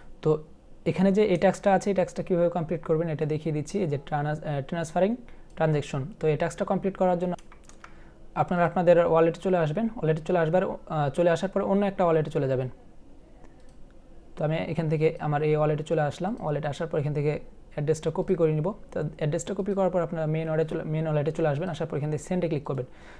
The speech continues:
তো সেন্ডে ক্লিক করার পর এখান থেকে অ্যাড্রেসটা দিবেন, then এখান থেকে আপনাদের অ্যামাউন্ট দিবেন। যে কোনো অ্যামাউন্ট দিবেন। এখান থেকে আপনাদের, আহ, দশটা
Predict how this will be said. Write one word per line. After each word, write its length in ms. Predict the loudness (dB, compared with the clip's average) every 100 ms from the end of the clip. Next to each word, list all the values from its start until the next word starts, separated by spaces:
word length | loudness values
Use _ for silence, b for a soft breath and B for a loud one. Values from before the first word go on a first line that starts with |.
| B
তো 100 | -8
সেন্ডে 220 | -4 -2 0
ক্লিক 120 | 0
করার 140 | 0
পর 120 | 2 2
এখান 160 | 0
থেকে 100 | 0 0
অ্যাড্রেসটা 300 | 0 0 -2
দিবেন, 160 | 0 0
then 100 | 0 -2
এখান 120 | -2
থেকে 160 | -2 -4
আপনাদের 240 | -4 -4 -4 -4
অ্যামাউন্ট 300 | -2 0 2
দিবেন। 180 | 0 2
যে 60 | 0
কোনো 140 | 0
অ্যামাউন্ট 260 | 0 0 2
দিবেন। 140 | 2 2
এখান 140 | 0 2
থেকে 140 | 2
আপনাদের, 260 | 2 0 -2
আহ, 880 | -6 -18 -20 -20 -12 0 2 2 4 4
দশটা 260 | 4 0